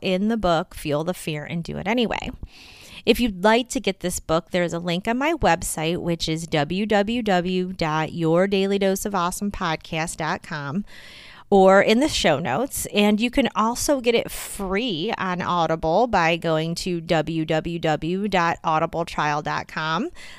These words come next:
slash your daily dose of awesome if you prefer to listen to it in the car. Um, anyway, one thing the, uh, author talks about is getting grateful.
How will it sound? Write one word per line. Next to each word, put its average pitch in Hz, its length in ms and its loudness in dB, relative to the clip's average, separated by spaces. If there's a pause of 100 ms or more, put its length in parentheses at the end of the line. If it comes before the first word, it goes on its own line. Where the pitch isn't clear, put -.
(100)
slash 240 480 6
your 190 180 4
daily 180 320 0
dose 151 300 0
of 156 100 -4
awesome 156 500 -2
if 214 240 2
you 196 120 -2
prefer 180 420 -2
to 180 440 -4
listen 170 400 -4
to 160 160 -4
it 160 180 -4
in 156 220 -6
the 165 80 -6
car. - 440 -4 (1000)
Um, 175 480 6
anyway, 233 400 8 (240)
one 269 340 8
thing 220 560 2
the, 202 460 2
uh, 196 240 2 (120)
author 196 380 2
talks - 340 -4
about 165 360 -2
is 170 260 0
getting 165 400 -2
grateful. 139 640 -6